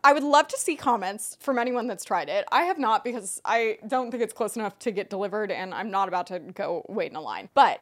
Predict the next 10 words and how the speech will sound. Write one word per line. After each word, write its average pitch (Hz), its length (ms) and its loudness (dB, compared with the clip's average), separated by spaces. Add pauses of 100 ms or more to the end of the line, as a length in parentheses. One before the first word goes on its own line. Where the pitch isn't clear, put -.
I 453 120 6 (200)
don't 285 100 -6
think 277 260 0
I've 247 300 6
ever 254 600 2
seen 254 640 0 (340)
promotional 233 720 2
photos 220 500 0
of 202 180 -8
pizza 247 520 0